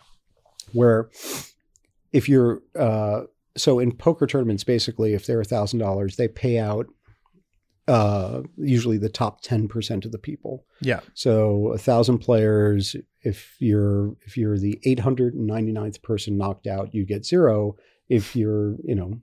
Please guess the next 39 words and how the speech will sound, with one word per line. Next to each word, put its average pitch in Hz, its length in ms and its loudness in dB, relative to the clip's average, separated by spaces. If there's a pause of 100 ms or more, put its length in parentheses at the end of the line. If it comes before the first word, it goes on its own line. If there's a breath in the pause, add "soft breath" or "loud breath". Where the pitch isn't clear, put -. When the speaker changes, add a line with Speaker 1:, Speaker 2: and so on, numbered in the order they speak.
(200)
Speaker 1:
the 131 220 -2
nine 117 240 2
hundredth 143 320 2
person 117 260 -2
knocked 104 240 -6
out, 107 240 -4
you 113 140 -2
get 101 360 -4
your, 98 540 -4 (920)
I 101 60 -4
don't 90 120 -8
know, 104 140 -16 (400)
three 117 180 0
thousand 101 340 -4
dollars 92 260 -4
back 95 220 -6
or 104 60 -8
seven 101 260 -2
hundred 98 200 -4
dollars - 320 -10
back. - 240 -18 (1600)
So - 180 0
they 127 180 6
announce, 135 560 2
like, 101 300 -4
how 127 120 0
many 107 160 0
players 110 440 0
are 113 60 -2
left. 110 420 -8
And 110 160 -2
when 113 80 -4
it 113 80 -4
gets 120 200 -4
close 135 340 0
to 127 120 -10
the 110 80 0
bubble, 107 440 2
that, 107 140 -2